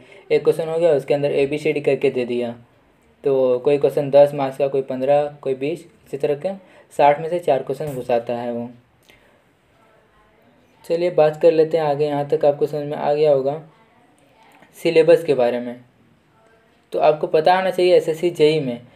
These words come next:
इलेक्ट्रिकल के जितने भी सब्जेक्ट हैं वो सब नहीं पूछता है, कंट्रोल सिस्टम वगैरह नहीं पूछता है। तो यहाँ पे क्या क्या subject पूछता है और किस किस पर हमको focus करना है वो देख लेते हैं। जो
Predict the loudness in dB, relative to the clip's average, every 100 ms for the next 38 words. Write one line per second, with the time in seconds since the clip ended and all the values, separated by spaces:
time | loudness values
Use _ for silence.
0 | _ _ _ _ -4 -4 -4 0 0 0
1 | -2 -2 -6 -6 -8 -8 -10 -2 -2 0
2 | 0 0 0 0 2 0 0 -4 -4 -6
3 | -8 -4 -2 -2 -6 -4 -4 -2 -6 -6
4 | -6 -4 -4 -6 -8 -8 -10 -4 -4 -4
5 | -10 -16 _ -20 _ _ 2 4 4 2
6 | 0 -2 0 4 4 4 -2 _ _ _
7 | _ _ _ _ _ 0 2 2 0 -2
8 | -2 -4 -8 -2 -2 -2 -6 -18 _ -10
9 | -10 -10 -10 -8 -8 -6 -6 -4 -2 0
10 | 0 0 -4 -8 -10 -12 _ _ _ -2
11 | 0 0 -2 -4 -6 -8 -12 _ _ _
12 | -12